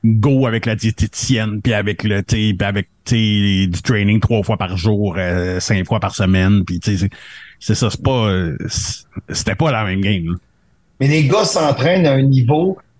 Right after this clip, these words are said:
Speaker 2: Tu sais, moi, l'été, il y a deux étés, je jouais au, euh, j'ai joué au deck hockey avec Zachary Foucalé au deck
Speaker 1: Ouais.
Speaker 2: hockey. Puis là, je joue avec. Premièrement, il domine tout le monde, OK ?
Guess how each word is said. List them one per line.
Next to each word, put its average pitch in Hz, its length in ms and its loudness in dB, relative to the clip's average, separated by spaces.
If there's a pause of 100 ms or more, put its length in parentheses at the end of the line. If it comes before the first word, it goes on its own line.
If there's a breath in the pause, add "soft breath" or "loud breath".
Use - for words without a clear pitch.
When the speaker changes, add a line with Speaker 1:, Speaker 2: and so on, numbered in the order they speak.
Speaker 2:
Tu - 80 0
sais, - 20 4
moi, 190 200 4
l'été, 160 320 0
il 165 80 2
y 147 80 2
a 127 60 2
deux 151 380 2
étés, 170 380 0
je 123 160 -2
jouais 151 240 2
au, 123 340 0
euh, 113 140 2 (1300)
j'ai 120 220 -2
joué 127 180 2
au 165 80 2
deck 127 280 -4
hockey 131 500 0
avec 117 500 -2 (120)
Zachary 131 480 0
Foucalé 127 720 -2
au 123 160 -2
deck 117 200 -2
Speaker 1:
Ouais. 101 160 2
Speaker 2:
hockey. 143 380 -4 (760)
Puis 135 140 0
là, 165 180 4
je 165 100 2
joue 143 160 2
avec. 151 460 0 (680)
Premièrement, 156 640 4 (360)
il 110 180 0
domine 143 500 4
tout 147 140 0
le 131 60 2
monde, 131 420 0
OK ? - 200 -4